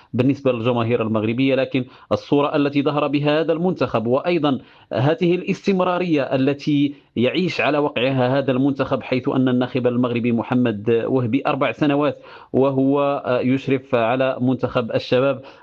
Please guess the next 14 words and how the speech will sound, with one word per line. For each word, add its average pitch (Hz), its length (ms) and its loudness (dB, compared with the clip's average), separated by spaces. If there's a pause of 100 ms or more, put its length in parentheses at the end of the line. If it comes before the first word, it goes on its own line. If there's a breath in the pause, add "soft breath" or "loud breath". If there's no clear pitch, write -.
أعطى 135 460 0
ثمار 143 340 2
العمل 123 480 0
الذي، 123 520 0
آه، 110 180 0
يقوم 117 440 -2
به. 117 100 0
ليس 120 320 -2
من 117 160 0
السهل 120 340 -2
أن 117 120 -4
تفوز 113 300 -2
على 113 200 2
منتخب 113 420 -2